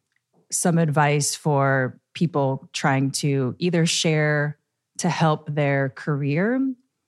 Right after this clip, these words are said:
or share because they wanna help people and it's kind of outside or not affiliated with how they do their work.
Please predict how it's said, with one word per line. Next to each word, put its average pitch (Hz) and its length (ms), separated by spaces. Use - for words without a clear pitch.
or 143 400
share 143 480
because 139 640
they 131 580
wanna 143 320
help - 380
people 135 440
and 131 120
it's - 220
kind 143 200
of 131 120
outside 127 640
or 107 180
not 131 340
affiliated 131 460
with 127 140
how 135 220
they 120 280
do 160 180
their 139 180
work. 147 440